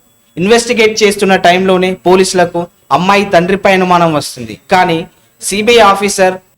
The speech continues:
పరాస్కర్ డీప్ గా ఇన్వెస్టిగేషన్ చేస్తుంటే, ఆ కుటుంబంలో దాగి ఉన్న రహస్యాలు, బీట్రేయల్స్, వ్యక్తిగత జీవితాల గురించి తెలుస్తాయి. ప్రతి ఇంటరాగేషన్ సీన్ కూడా ఇంట్రెస్టింగ్ గా ఉంటుంది. ఈ కేసు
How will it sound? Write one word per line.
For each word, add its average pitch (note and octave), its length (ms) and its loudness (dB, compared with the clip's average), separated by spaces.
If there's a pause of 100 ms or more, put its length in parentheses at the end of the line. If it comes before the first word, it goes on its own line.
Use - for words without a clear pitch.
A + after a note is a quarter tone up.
(140)
పరాస్కర్ G#3+ 540 2
డీప్ G#3 340 0
గా A3+ 60 6
ఇన్వెస్టిగేషన్ F#3+ 800 0
చేస్తుంటే, D#3+ 520 -2 (220)
ఆ D#3+ 80 2
కుటుంబంలో G#3+ 640 2
దాగి F3+ 340 2
ఉన్న F3+ 180 2
రహస్యాలు, F3+ 640 0 (360)
బీట్రేయల్స్, F#3 640 0 (100)
వ్యక్తిగత G3 460 0
జీవితాల G3 580 2
గురించి F3+ 360 -4
తెలుస్తాయి. D3 580 -2 (300)
ప్రతి F#3 240 2
ఇంటరాగేషన్ A3 720 2
సీన్ G3+ 300 0
కూడా F#3 300 2
ఇంట్రెస్టింగ్ E3+ 560 0
గా F#3+ 100 4
ఉంటుంది. C#3+ 440 -2 (120)
ఈ F3+ 100 0
కేసు G#3 520 0